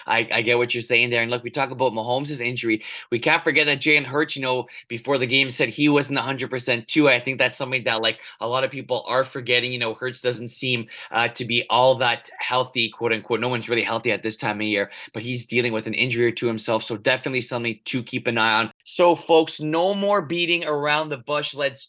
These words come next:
jump s-, right into the game. We'll give you our predictions very, very shortly.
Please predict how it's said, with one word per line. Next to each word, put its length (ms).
jump 320
s-, 220
right 480
into 260
the 120
game. 360
We'll 120
give 200
you 140
our 200
predictions 800
very, 440
very 360
shortly. 640